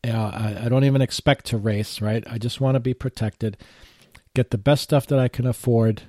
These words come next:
um, and, and try not to have cost as a thing, if you know what I'm saying. Like, you know, I, I'd rather, like, all next year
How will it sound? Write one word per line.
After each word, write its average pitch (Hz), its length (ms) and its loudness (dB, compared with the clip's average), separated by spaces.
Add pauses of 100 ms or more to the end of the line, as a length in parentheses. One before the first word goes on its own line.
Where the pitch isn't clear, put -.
(220)
um, 107 480 -2 (560)
and, 117 320 2
and 120 180 -2
try 143 240 4
not 131 300 4
to 123 80 -2
have 117 440 2 (200)
cost 123 540 0
as 104 120 -2
a 107 60 -2
thing, 117 360 0
if 98 160 -6
you 113 80 -2
know 107 100 -2
what 101 120 -2
I'm 98 80 -6
saying. 92 340 -6
Like, 95 280 -6 (600)
you 117 100 0
know, 110 200 0 (120)
I, 123 220 0
I'd 120 160 2
rather, 165 600 4 (640)
like, 135 220 0 (500)
all 156 200 6
next 160 280 0
year 139 440 4